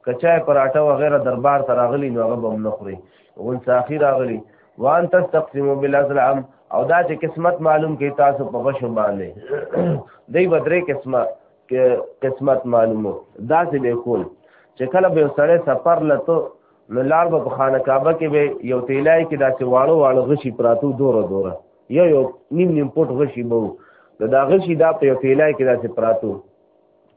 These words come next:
نو هلته خانه کعبې سره منجور ناست وو. او په هغه غشو باندې په یو غشي به یې لیکلي چې اوکه، په بل غشي به یې کړي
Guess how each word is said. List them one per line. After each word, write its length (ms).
نو 120
هلته 220
خانه 280
کعبې 380
سره 220
منجور 520
ناست 340
وو. 120
او 100
په 160
هغه 140
غشو 240
باندې 360
په 60
یو 120
غشي 280
به 80
یې 140
لیکلي 320
چې 120
اوکه، 380
په 80
بل 200
غشي 280
به 120
یې 140
کړي 200